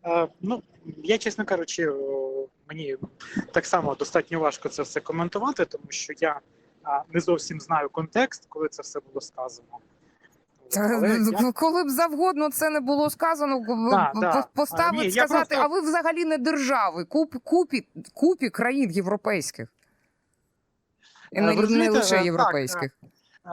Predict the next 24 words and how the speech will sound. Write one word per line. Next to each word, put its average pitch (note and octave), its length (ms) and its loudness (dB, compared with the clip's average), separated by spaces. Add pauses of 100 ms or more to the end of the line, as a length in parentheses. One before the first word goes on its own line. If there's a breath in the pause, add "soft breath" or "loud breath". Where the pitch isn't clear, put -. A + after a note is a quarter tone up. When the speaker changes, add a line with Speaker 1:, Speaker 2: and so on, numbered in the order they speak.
Speaker 1:
е, E3+ 80 -4
так, F#3 240 -2
але A3 120 -8
питання D4+ 340 -6
в - 40 -14
тому, E4+ 240 -6
що, A3 280 -4 (300)
в - 80 -20
принципі, F3+ 720 -2 (220)
наскільки D#3 360 -6
я D3 180 2
розумію, D3 680 0
офіційно D3 720 2
в B2+ 40 -2
Китаї, E3 580 0 (400 loud breath)
е, C3 280 0
ніколи, D#3+ 520 2 (480 loud breath)
е, C3+ 200 2
питань F3 300 0
з - 60 -10
цього D#3 220 -4
приводу D#3+ 400 -4
не F3 120 2
було. F#3+ 380 2